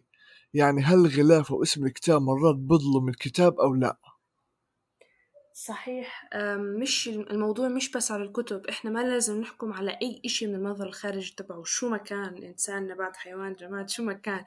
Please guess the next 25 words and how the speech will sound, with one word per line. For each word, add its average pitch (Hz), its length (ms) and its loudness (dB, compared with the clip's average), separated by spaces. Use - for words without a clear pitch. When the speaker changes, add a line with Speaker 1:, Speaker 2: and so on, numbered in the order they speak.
Speaker 2:
يعني، 185 220 -6
لازم 214 440 -2
إحنا 214 340 -6
ندخل 214 500 -4
في 202 180 -12
عمق 233 320 -10
الإشي 208 320 -8
حتى 196 340 -10
نعرفه. 185 460 -12
آه، 196 140 -2
ننظر 233 480 0
إله 247 200 0
بنظرتنا 208 720 -2
إحنا 185 500 -8
بدون، 214 600 -2
آه، 190 180 -6
تأثيرات 214 520 -6
خارجية. 190 640 -8
أما 233 140 0
بالنسبة 233 560 -2
على 196 180 -6
ال-، 190 140 -10
يعني، 185 300 -14
للكتب 247 420 -6
تحديدًا، 202 720 -10